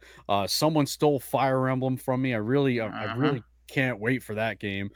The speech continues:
Speaker 1: Um, but Pillars of Eternity two, Deadfire, I can't wait for that game. I know it's, it's voice casted by, uh, the people at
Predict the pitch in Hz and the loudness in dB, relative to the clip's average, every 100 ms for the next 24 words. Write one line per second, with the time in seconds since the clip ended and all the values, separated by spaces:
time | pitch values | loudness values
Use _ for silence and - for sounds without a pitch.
0 | - - - 101 98 98 101 - 120 123 | -16 -12 -2 0 0 -2 -6 -8 -2 -2
1 | 113 _ - 175 185 165 - 139 127 131 | -2 _ 0 2 2 0 -2 -2 -2 -6
2 | - 120 120 127 117 - 123 127 117 104 | -6 -2 -2 -2 -6 -8 -6 -4 -6 -8
3 | 104 - 117 120 127 - _ _ _ 107 | -8 -4 -2 -2 -4 -6 _ _ _ -2
4 | 123 135 - 127 123 123 _ 101 101 113 | 0 -2 -2 0 0 -2 _ -8 -2 -2
5 | 101 104 92 90 - 92 104 117 131 135 | -2 -8 -8 -8 -8 -6 0 2 2 2
6 | 127 - 120 107 - 98 113 127 123 - | 0 -6 -12 -12 -12 -8 -2 -2 -2 -4
7 | 127 123 - 117 101 104 92 90 90 _ | -4 -4 -6 -10 -8 -4 -4 -4 -8 _
8 | _ _ - 90 90 90 - 123 123 113 | _ _ -4 -4 -4 -10 -8 -6 -2 0
9 | 104 95 | -2 -4